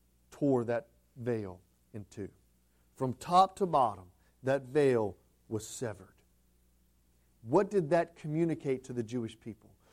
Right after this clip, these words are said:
What did that communicate to all those who were there? That this, this sacrificial system, this need for a priest, this need for an intercessor,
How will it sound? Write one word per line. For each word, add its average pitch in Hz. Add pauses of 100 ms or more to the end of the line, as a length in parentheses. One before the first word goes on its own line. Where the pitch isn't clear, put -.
(140)
What 202
did 240
that 247
communicate 226
to 185
all 233
those 220
who 214
were 196
there? 170 (540)
That 185
this, 247 (220)
this 196 (880)
sacrificial 240
system, 196
this 196 (180)
need 247
for 247
a 226
priest, 247
this 226
need 262
for 254
an 226
intercessor, 220